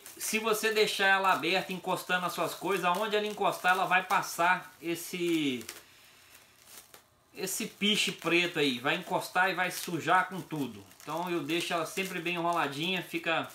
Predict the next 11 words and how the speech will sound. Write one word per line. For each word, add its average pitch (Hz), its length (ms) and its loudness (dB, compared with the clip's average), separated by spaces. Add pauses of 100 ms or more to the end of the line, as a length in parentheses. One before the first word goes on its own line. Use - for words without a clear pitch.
(500)
em 139 140 -6
uma 165 160 -4
das 165 180 0
mochilas. 185 800 -2 (2000)
E 170 320 -2 (120)
muito 196 420 0
boa 170 220 0
essa 190 200 0
linha 170 220 -2
aqui, 143 240 -2
pessoal, 117 480 -8